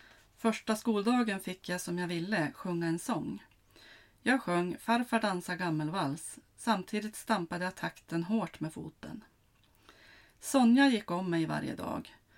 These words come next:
Hon var morgonpigg och jag var trött. Ibland hade jag inte ens stigit upp när hon kom. När vi kom för sent var det alltid på grund av mig. Varje dag började med att alla elever stod på rad i omklädningsrummet.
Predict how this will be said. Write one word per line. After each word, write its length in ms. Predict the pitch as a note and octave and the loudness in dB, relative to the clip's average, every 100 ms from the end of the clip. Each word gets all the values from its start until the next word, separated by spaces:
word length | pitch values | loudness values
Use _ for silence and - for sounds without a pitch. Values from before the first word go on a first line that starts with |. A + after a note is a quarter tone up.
| - _ _ _ _ _ _ _ _ _ | -20 _ _ _ _ _ _ _ _ _
Hon 260 | - C4+ B3 | 2 6 6
var 140 | G3 | 4
morgonpigg 720 | G3 G3+ D#3+ D#3+ D#3+ G3+ E3 | 2 0 2 2 0 -4 -4
och 100 | D3+ | -2
jag 100 | D3 | -2
var 80 | D3 | -2
trött. 520 | C3+ - - _ - - _ _ - - - | -6 -10 -12 _ -20 -20 _ _ -20 -20 -10
Ibland 380 | - A3 B3+ B3 | -2 4 6 8
hade 200 | A3+ G#3 | 6 4
jag 100 | G#3 - - | -2 -4 -2
inte 320 | A3 E3+ G3+ | 0 0 0
ens 240 | F3+ F#3+ | 0 0
stigit 400 | - F#3+ F3+ F#3+ | -6 -8 -6 -4
upp 240 | B3 A#3+ - | -4 -4 -4
när 80 | D#3+ | -2
hon 100 | E3 | -2
kom. 400 | - C3+ - - _ _ _ _ _ _ _ _ - - - - - - - - | -2 -2 -4 -8 _ _ _ _ _ _ _ _ -20 -20 -20 -20 -20 -20 -20 -2
När 160 | G#3 | 2
vi 80 | G#3 | 2
kom 180 | G#3 G3+ | 2 0
för 100 | G#3 | 0
sent 400 | - C4 A#3 G#3+ | 2 4 4 4
var 100 | G3+ | 0
det 80 | G3 | 2
alltid 280 | E3+ - - | 0 -2 -6
på 100 | F#3 | -4
grund 340 | C#3+ E3+ E3 | 0 2 2
av 100 | D#3+ | 0
mig. 400 | G3+ C#3+ - - - _ _ - _ - | 0 -2 -4 -8 -14 _ _ -20 _ -2
Varje 400 | A#3 B3 C#4 C4 | 4 6 6 6
dag 360 | E3+ E3+ E3+ | 4 0 -2
började 460 | - F3 D#3+ D#3+ D#3+ | -2 0 0 0 0
med 140 | D#3+ | 0
att 140 | E3 - | -2 -4
alla 260 | E3 E3+ | -4 -2
elever 420 | G3+ F3 E3 D#3+ E3 | -2 -2 -2 -2 -4
stod 240 | - D#3+ | -6 -8
på 120 | E3 | -8
rad 380 | E3 G#3+ A#3+ A#3 | -2 2 2 0
i 100 | - | -2
omklädningsrummet. 1200 | G3+ D#3 - - D3 D3+ - G3 G#3 E3 - - | -2 -2 -4 -4 -2 -4 -4 -4 -4 -4 -8 -16